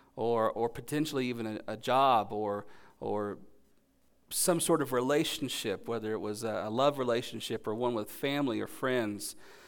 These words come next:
Has there ever been a time when in your spiritual life that call that Christ gives to each of us, "Come follow me"?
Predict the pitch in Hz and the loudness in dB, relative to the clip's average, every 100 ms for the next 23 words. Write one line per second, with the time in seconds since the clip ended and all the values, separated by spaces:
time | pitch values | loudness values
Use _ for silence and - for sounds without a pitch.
0 | - - 135 139 131 170 185 208 - - | -10 2 4 6 6 6 6 4 4 2
1 | 165 156 147 131 135 131 - - - 151 | 4 6 4 2 2 0 -2 -12 -2 4
2 | 165 180 160 - 170 165 160 151 139 139 | 6 6 4 4 4 4 4 2 6 6
3 | 131 - 139 - - 175 170 156 - - | 6 4 4 2 2 6 6 4 -2 4
4 | 156 143 143 131 156 180 170 - - 175 | 4 4 0 2 4 4 0 -4 -2 -2
5 | - 127 117 120 - - 165 160 - 135 | -2 0 0 -2 -6 4 4 4 8 8
6 | 139 123 107 101 | 8 4 0 -6